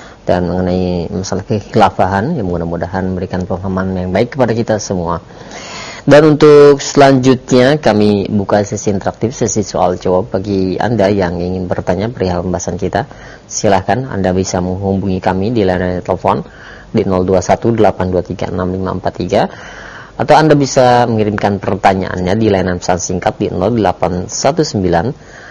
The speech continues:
delapan sembilan enam lima empat tiga. Dan kami harapkan untuk pertanyaan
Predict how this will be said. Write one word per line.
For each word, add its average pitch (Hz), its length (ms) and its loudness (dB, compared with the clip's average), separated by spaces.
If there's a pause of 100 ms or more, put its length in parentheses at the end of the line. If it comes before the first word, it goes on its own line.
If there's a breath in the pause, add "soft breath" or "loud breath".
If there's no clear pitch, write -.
(320 loud breath)
delapan 98 400 2
sembilan 95 480 0
enam 92 180 0
lima 87 300 0
empat 90 320 -2
tiga. 87 260 -6 (800 loud breath)
Dan 95 540 0 (100)
kami 95 220 -2
harapkan 98 420 2 (240)
untuk 92 460 -2 (340)
pertanyaan 101 800 -2